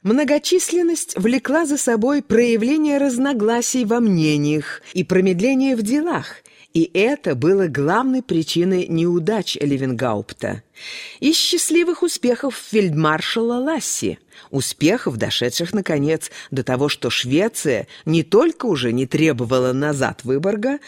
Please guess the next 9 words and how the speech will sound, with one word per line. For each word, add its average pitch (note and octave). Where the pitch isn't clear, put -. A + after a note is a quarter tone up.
но G#3+
уступала C#4+
России B3+
еще A#3
одну G#3
свою C#3+
провинцию – B2+
а F3
именно F3+